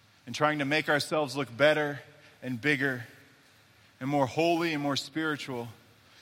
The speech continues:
God says, "Be vulnerable and I'll use you."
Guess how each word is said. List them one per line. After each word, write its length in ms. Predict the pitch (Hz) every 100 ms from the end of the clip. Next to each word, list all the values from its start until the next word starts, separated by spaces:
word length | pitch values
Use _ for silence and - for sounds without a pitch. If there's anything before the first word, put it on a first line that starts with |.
| - _ -
God 260 | 139 143
says, 600 | - 143 131 117 - - - - _ _ _ _ _ _ _ _ -
"Be 120 | 127
vulnerable 680 | 107 131 143 135 113 110 107 98 - - - - - - _ _ _ _ _ _ _ _ - - - - - - - _ _ -
and 80 | 113
I'll 140 | 110
use 360 | 107 123 107
you." 140 | 87